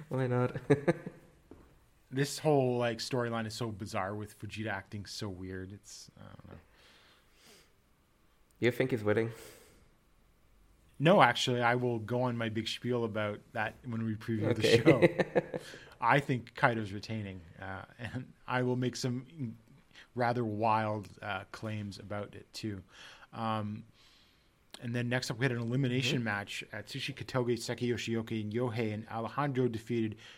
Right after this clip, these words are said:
Speaker 2: uh, Shuji Kondo, Tadasuke, Hajime Ohara, and Hiroki in twenty minutes and twenty-six seconds. And it basically came down to, um, uh, Katoge defeating Hiroki after a horizontal cradle after,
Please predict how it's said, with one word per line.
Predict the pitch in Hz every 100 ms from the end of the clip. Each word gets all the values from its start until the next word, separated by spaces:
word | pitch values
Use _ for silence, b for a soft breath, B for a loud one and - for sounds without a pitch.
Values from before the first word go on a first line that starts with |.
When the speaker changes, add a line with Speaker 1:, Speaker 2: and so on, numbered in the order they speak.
| B 113
Speaker 2:
uh, |
Shuji | 113 - 123 120
Kondo, | 131 127 127
Tadasuke, | 120 117 113 - 117
Hajime | 107 117 113 117 107
Ohara, | 113 110 110
and | 104
Hiroki | 98 110 139 139 120 113
in | 107
twenty | - 120
minutes | 117 113
and | 113
twenty-six | 110 110 - 98
seconds. | - 147 156 139 127 B B B
And | 120
it |
basically | 113 120 143
came | 123 123 113
down | 120 113
to, | - 110 107
um, | 104 98 90 87 B B B B -
uh, | 107 104
Katoge | - - 123 117 117 117 - 117
defeating | 107 - 120 113
Hiroki | 101 110 120 127 - 110 113
after | 110 - - 113 -
a | 113
horizontal | - 120 113 113 113
cradle | 104 120 123 131
after, | 123 104 - 117